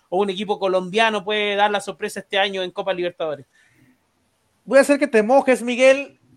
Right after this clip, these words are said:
Speaker 2: ¿Quién crees tú, o sea, de
Speaker 1: Mm.
Speaker 2: Ecuador, de Chile, de Uruguay, eh, que, que pueda dar la sorpresa en, este, en, esta, en esta Copa Libertadores? Porque de los nombres que están llegando, los nombres que están manejando, posiblemente alguna llegada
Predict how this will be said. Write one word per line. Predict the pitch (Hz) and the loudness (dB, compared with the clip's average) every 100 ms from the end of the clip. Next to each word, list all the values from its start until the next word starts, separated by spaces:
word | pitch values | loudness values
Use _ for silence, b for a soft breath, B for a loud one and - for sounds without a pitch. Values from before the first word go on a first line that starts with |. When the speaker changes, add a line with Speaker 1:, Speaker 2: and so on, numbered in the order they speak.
| - | -14
Speaker 2:
¿Quién | 247 302 285 | -10 -8 -8
crees | 269 269 269 | -2 -2 -2
tú, | 262 262 285 339 - _ _ | -4 -4 -4 -8 -16 _ _
o | 170 | -10
sea, | 165 180 175 | -4 0 0
de | 170 170 | 0 -2
Speaker 1:
Mm. | |
Speaker 2:
Ecuador, | 127 165 156 202 220 226 226 226 226 196 | -2 -2 -2 0 0 0 0 0 -4 -6
de | 165 | -10
Chile, | - 208 226 220 208 208 202 196 | -10 -14 -12 -12 -8 -6 -6 -8
de | 175 | -8
Uruguay, | 151 151 185 226 247 b b b | -10 -2 -2 -2 -6 b b b
eh, | 151 147 139 131 | -14 -12 -12 -12
que, | 135 _ | -16 _
que | - | -14
pueda | 139 185 196 | -8 -4 -4
dar | |
la | 196 | -4
sorpresa | 165 185 185 | -10 -10 -8
en, | |
este, | 190 190 147 | -10 -8 -10
en, | 156 | -12
esta, | 160 180 160 | -10 -8 -8
en | 160 | -8
esta | 165 | -14
Copa | 170 | -10
Libertadores? | 165 143 131 127 120 | -10 -8 -8 -8 -10
Porque | - 127 139 135 131 131 | -14 -12 -8 -6 -6 -8
de | 147 | -10
los | 139 | -10
nombres | 160 202 | -10 -10
que | 180 | -10
están | 185 | -8
llegando, | 196 185 220 214 | -4 -2 -2 -4
los | 170 | -6
nombres | 175 180 | -8 -10
que | |
están | 160 175 | -10 -10
manejando, | 185 170 180 196 | -8 -8 -8 -12
posiblemente | 151 185 180 180 | -14 -12 -10 -8
alguna | 170 190 | -8 -10
llegada | 160 165 185 220 | -6 -4 -2 -4